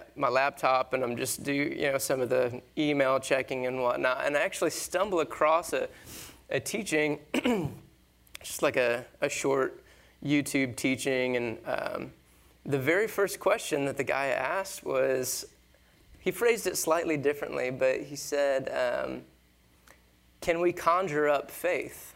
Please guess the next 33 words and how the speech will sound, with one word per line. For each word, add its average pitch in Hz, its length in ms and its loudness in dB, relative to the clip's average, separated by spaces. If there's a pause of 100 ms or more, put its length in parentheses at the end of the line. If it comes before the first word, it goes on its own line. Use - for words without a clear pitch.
(2000)
And 156 80 -4
I - 20 -2
was 170 140 -6
like, 165 160 -2 (180)
"Huh, 180 220 0 (580)
that's - 200 -2
interesting." 156 680 2
So 208 260 4 (100)
the 185 140 0
Lord 208 340 2 (220)
had 165 220 -2
my 139 140 4
attention 143 600 0 (640)
at 147 140 -4
that 143 200 2
point, 139 300 0
and, 135 280 2
um, 123 520 0
and 156 80 -2
I 139 60 -2
started 202 320 0
to 143 80 -4
think 196 340 -4
about 123 560 -4 (460)
what, 139 420 0
uh, 127 460 0
an 147 120 -2
atmosphere 135 720 -2
of, 120 500 -4 (180)
of 131 140 -4
faith 147 560 -4
is 127 120 -10
like. 139 460 -4